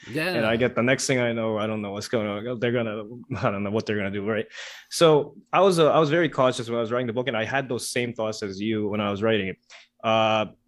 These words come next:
Speaker 2: one thing is that obviously there's this, like, personally, I also had that fear of malicious commenting or doxing and whatnot.
Speaker 1: Mm.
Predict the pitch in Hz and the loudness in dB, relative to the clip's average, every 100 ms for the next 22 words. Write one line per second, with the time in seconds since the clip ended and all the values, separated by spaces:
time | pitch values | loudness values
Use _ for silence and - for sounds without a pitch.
0 | 104 _ 147 180 208 208 165 135 120 123 | -20 _ 2 4 6 4 4 2 2 2
1 | 139 143 139 123 110 123 127 127 120 110 | 2 0 -2 -2 -2 -4 -4 -6 -4 -6
2 | - - 160 143 123 113 113 110 104 101 | -2 0 2 0 -2 -2 -4 -4 -6 -6
3 | 98 - 123 117 110 107 104 101 101 107 | -8 -6 -2 0 2 0 -2 -4 -4 -2
4 | 123 - 113 - 110 104 101 107 98 87 | -2 -2 -6 -6 -4 -4 -4 -6 -6 -6
5 | 107 101 - 107 95 90 - 101 - - | -4 -4 -4 -8 -8 -10 -12 -8 -8 -10
6 | - - 95 110 | -20 -20 -16 -16